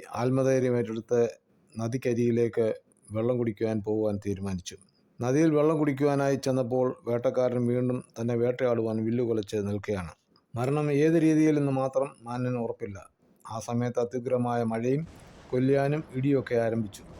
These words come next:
ഇടിയുടെ ഒച്ച കേട്ട് വേട്ടക്കാരൻ്റെ ഉന്നം പിഴച്ചു. അമ്പ് ചെന്ന് തറച്ചത് സിംഹത്തിന്മേലായിരുന്നു. ഈ സമയത്ത് ശക്തമായ മഴയിൽ കാട്ടുതീ അണയുകയും മാൻ അവിടെ നിന്ന് രക്ഷപ്പെട്ട് ശാന്തതയോട്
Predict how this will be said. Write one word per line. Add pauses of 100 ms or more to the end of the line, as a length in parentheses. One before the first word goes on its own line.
(220)
ഇടിയുടെ
ഒച്ച
കേട്ട്
വേട്ടക്കാരൻ്റെ
ഉന്നം
പിഴച്ചു. (400)
അമ്പ്
ചെന്ന്
തറച്ചത്
സിംഹത്തിന്മേലായിരുന്നു. (540)
ഈ
സമയത്ത്
ശക്തമായ
മഴയിൽ
കാട്ടുതീ
അണയുകയും (500)
മാൻ
അവിടെ
നിന്ന്
രക്ഷപ്പെട്ട് (160)
ശാന്തതയോട്